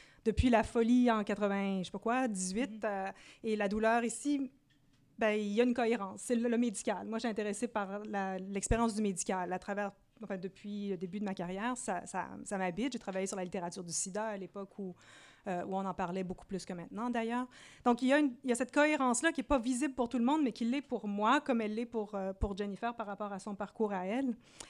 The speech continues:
Speaker 1: Puis là, faut pas oublier que nous, on se met à écrire, on est en plein confinement,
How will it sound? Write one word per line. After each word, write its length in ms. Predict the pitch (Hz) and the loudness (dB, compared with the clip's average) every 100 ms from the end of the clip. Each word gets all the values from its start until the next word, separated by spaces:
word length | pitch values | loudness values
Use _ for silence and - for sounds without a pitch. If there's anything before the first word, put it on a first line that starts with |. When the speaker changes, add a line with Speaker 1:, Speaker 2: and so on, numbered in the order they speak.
| - - | -18 -16
Speaker 1:
Puis 80 | - | 0
là, 60 | 262 | 2
faut 120 | 311 | 2
pas 100 | 262 | 2
oublier 260 | 269 247 294 | 2 2 2
que 60 | 285 | 4
nous, 100 | 285 | 4
on 80 | 254 | 2
se 80 | 269 | 2
met 80 | 233 | 0
à 60 | |
écrire, 340 | 214 - 269 247 | 0 -2 -4 -2
on 120 | 220 | 0
est 60 | 226 | 0
en 100 | 214 | 0
plein 200 | 240 226 | -2 -2
confinement, 800 | 214 - 208 214 240 262 277 | -4 -4 -4 0 0 2 0